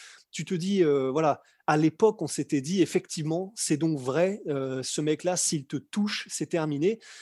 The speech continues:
Et donc, en arrivant sur le deuxième combat, ça avait du sens pour Conor, s'il l'avait voulu, d'être effectivement, parce qu'il a été plutôt nice, il a été plutôt gentil, mais s'il l'avait voulu,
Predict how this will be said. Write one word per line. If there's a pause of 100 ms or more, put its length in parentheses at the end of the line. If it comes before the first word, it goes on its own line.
(520)
Et
donc,
en
arrivant
sur
le
deuxième
combat,
ça
avait
du
sens
pour
Conor, (600)
s'il
l'avait
voulu,
d'être
effectivement,
parce
qu'il
a
été
plutôt
nice,
il
a
été
plutôt
gentil, (340)
mais
s'il
l'avait
voulu,